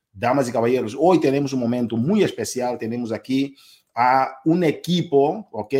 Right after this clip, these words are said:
Que es Timo Latina Fit and Curvy. Así es, Latina Fit and Curvy, que van a estar hablando sobre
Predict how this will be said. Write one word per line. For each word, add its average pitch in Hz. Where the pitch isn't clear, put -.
Que 127
es -
Timo 170
Latina 127
Fit 180
and 120
Curvy. 123
Así 127
es, 123
Latina 151
Fit -
and 117
Curvy, 120
que 185
van 185
a -
estar 208
hablando 190
sobre 202